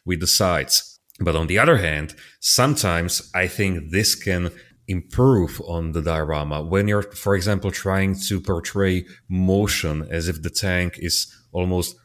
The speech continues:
running away from the scene, you know? Let's say a tank running over a hill. So then the diorama itself,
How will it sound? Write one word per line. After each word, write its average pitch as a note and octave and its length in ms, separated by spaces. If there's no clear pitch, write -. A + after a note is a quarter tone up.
running G2 460
away F#2+ 360
from E2 260
the D#2 80
scene, C#2+ 500
you E2 100
know? F#2 300
Let's F2+ 200
say G2 240
a F2 300
tank G2 400
running F#2+ 340
over F#2+ 300
a F2 60
hill. F2+ 420
So E2+ 140
then G2 280
the F#2+ 80
diorama F#2+ 520
itself, G2 540